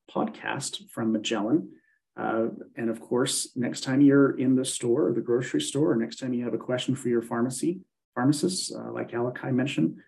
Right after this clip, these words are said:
please remember to go ask them the question.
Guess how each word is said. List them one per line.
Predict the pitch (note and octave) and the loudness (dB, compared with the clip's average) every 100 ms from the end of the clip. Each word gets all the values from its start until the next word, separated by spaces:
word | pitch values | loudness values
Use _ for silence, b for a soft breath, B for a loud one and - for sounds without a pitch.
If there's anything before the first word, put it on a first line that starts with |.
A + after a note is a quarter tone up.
| B _ _ | B _ _
please | D#3 F#3 | 4 6
remember | F#3+ F3 F#3 | 8 8 8
to | F3 | 6
go | D3+ G#2+ | 4 2
ask | A#2+ C3 - | -4 -8 -8
them | B2 A#2 | -2 0
the | A2 | 0
question. | - - G#2 - - - | -2 -8 -8 -10 -12 -14